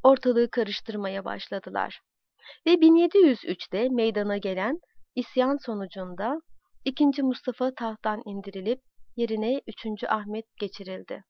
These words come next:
Bin yedi yüz üçte isyan sırasında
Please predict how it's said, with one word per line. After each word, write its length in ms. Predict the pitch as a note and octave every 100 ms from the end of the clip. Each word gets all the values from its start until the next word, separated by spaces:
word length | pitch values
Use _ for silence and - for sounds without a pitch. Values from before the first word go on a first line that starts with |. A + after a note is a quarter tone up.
| _ - _ _ _ _ _ _ - - - - - - - -
Bin 120 | C#4+
yedi 200 | D#4+ F4+ -
yüz 240 | E4+ A3+
üçte 500 | - - - G#3 D#4+ - _ _ _ _ - -
isyan 420 | B3 B3 C4 C#4 D4+
sırasında 800 | - G#3 G3+ - G3 F#3+ G#3+